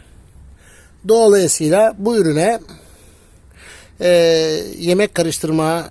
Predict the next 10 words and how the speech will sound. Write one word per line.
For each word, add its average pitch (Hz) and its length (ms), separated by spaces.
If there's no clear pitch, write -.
e, 151 240
aktivitesini 147 800
gerçekleştirecek 151 920
tahta 190 380
kaşık, - 480
plastik - 420
kaşık, - 380
teflon 175 340
kaşığı 143 360
gibi 165 400